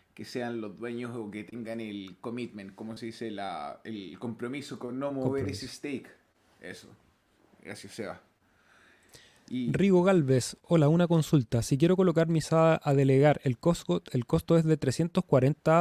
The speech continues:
Speaker 2: hadas, costo que se me aplica cuando quiera retirarlas". Mira, Rod-, eh, Rigo, perdón, eh,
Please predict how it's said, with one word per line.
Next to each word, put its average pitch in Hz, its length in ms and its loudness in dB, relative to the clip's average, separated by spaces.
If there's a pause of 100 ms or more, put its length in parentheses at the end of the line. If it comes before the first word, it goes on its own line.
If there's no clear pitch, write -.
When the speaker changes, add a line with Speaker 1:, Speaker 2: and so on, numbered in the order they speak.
(100)
Speaker 2:
hadas, - 380 -6
costo 160 300 -2
que 165 80 0
se 151 140 -2
me 135 80 2
aplica 151 280 2
cuando 135 300 2
quiera 147 240 2
retirarlas". 151 760 2 (960)
Mira, 160 160 6
Rod-, 170 300 6
eh, 143 260 8
Rigo, 139 240 8
perdón, 127 380 2
eh, 131 280 0